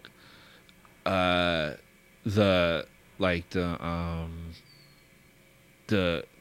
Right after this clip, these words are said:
the, how, the, like, the, I'm trying to think of the best word to use. Like, I, 'cause I don't want, I don't like using homeless,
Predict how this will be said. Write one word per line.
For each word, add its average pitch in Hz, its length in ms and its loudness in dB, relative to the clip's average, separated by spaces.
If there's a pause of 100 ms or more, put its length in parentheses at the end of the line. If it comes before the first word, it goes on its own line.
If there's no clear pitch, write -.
the, 87 120 -4
how, 107 300 4
the, 95 340 2
like, 90 220 -2
the, 92 100 -4 (220)
I'm 107 180 2
trying 123 200 6
to 110 60 0
think 113 160 4
of 107 40 6
the 101 60 6
best 98 240 2
word 98 220 4
to 90 240 2
use. 92 320 0
Like, 92 280 -2
I, 95 140 4
'cause - 320 -8
I 104 60 0
don't 101 100 4
want, 104 200 4
I 101 60 6
don't 107 120 4
like 101 180 4
using 92 240 2
homeless, 87 440 0